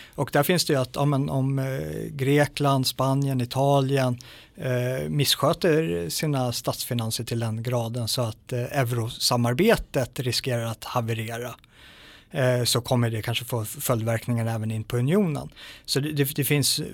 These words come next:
och när man gör de här stödpaketen, det, det, det är ju som en, eh, liten snabb injektion in i för att rädda, det, det är som när jag hade premiär på en, eh, dokumentär jag gjorde om Sydafrika i Pretoria.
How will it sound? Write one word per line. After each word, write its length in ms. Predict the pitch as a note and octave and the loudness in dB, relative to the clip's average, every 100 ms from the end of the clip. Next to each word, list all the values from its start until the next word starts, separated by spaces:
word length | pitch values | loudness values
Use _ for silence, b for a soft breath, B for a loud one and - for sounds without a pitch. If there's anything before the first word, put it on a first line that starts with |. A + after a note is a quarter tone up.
| - - - _ _ _ - - - | -14 -20 -20 _ _ _ -20 -12 -4
och 260 | D3 - E3+ | -4 -2 -2
när 120 | E3 | 2
man 140 | D3 D3 | 4 6
gör 120 | F#3 | 6
de 100 | F#3+ | 4
här 80 | B2+ | 2
stödpaketen, 720 | - D3 A#2+ B2 F#3 E3+ B2+ | 2 0 0 0 0 0 -2
det, 100 | C#3 | 0
det, 220 | C#3 D3 | 0 0
det 100 | C#3 | 2
är 60 | |
ju 80 | D3 | 0
som 220 | C#3+ C#3+ | 2 2
en, 280 | C#3+ C#3 C3+ | 2 2 0
eh, 200 | C3+ C3 B2 B B B B B - | 0 0 -2 B B B B B -6
liten 520 | E3 C#3+ D3 C3 B2+ | 0 2 4 4 4
snabb 420 | - E3 D#3+ D#3 | 2 4 4 2
injektion 640 | D#3 D3+ B2+ - C#3 C3+ - | 0 2 2 2 2 0 2
in 320 | F3 F#3 F3+ | 2 4 2
i 160 | D#3 C#3+ | 2 2
för 160 | C3+ | 0
att 180 | B2 - | -2 -2
rädda, 880 | C#3 C#3+ B2+ C3+ B2+ B2+ B2+ C3 C3+ D3+ - D3+ b b b b b _ - B B B B | 2 2 4 2 4 2 -2 -4 -6 -6 -6 -8 b b b b b _ -10 B B B B
det, 120 | D#3+ D#3 | 2 6
det 100 | D3+ | 6
är 60 | |
som 300 | C3+ C3+ C#3 | 6 6 4
när 380 | C#3+ D3+ E3 D3 | 4 2 2 4
jag 80 | C3 | 4
hade 160 | C3 | 2
premiär 440 | B2 C3+ C3 C#3 C3 | 0 2 4 4 2
på 320 | - B2+ B2+ | 0 -2 0
en, 440 | B2 B2 B2 A#2+ | 0 0 0 2
eh, 460 | B2 B2 B2 B2 B2 | 2 0 0 0 -2
dokumentär 480 | B2+ B2+ - C3 C3 | -2 -2 2 4 4
jag 100 | A#2 | 4
gjorde 140 | A#2 | 2
om 80 | A#2+ | 2
Sydafrika 560 | C#3+ C3 C#3 - B2 A#2 | 2 2 2 0 0 0
i 60 | |
Pretoria. 600 | - B2+ D#3+ D3+ B2+ A#2+ | 0 4 6 6 4 -4